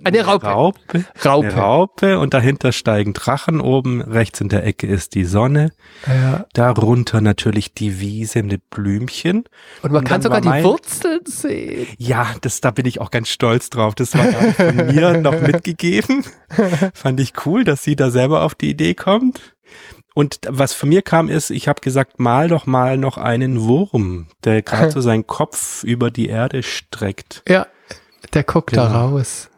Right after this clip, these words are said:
Speaker 2: Ja, weil ihr kleiner Bruder hat momentan so ein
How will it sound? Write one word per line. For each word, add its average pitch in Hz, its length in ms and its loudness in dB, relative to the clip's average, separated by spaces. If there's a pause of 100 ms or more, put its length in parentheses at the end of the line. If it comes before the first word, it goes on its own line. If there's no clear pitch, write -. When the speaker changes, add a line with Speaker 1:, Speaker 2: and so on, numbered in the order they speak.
(180)
Speaker 2:
Ja, 113 200 -4 (920)
weil 107 240 2
ihr 123 140 0
kleiner 110 420 2
Bruder 123 500 0
hat - 320 -2
momentan 113 840 0
so 113 240 2
ein 110 380 0